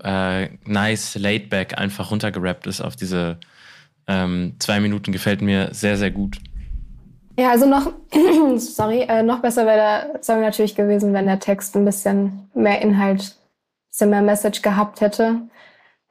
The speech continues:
Speaker 2: Ähm, da bin ich aber auch bei euch, aber ansonsten, äh, nee,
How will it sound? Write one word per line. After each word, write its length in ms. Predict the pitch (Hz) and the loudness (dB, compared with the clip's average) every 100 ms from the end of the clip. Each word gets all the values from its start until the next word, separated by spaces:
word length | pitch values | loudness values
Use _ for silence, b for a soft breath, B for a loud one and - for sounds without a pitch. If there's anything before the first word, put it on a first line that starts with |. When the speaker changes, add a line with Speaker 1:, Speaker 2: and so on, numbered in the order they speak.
| - | -2
Speaker 2:
Ähm, 320 | 208 208 202 | 0 2 2
da 80 | 208 | 4
bin 160 | 220 | 4
ich 140 | 220 214 | 2 2
aber 180 | 202 | 2
auch 120 | 202 - | 2 0
bei 400 | 208 208 208 202 | 0 0 2 0
euch, 200 | 196 - | -2 -4
aber 160 | 196 | -2
ansonsten, 640 | 196 196 202 196 - 208 208 b b b _ _ - | 0 0 0 -2 -6 -6 -8 b b b _ _ -2
äh, 340 | 220 208 214 196 - _ | 2 2 0 -4 -10 _
nee, 260 | 214 202 | 0 2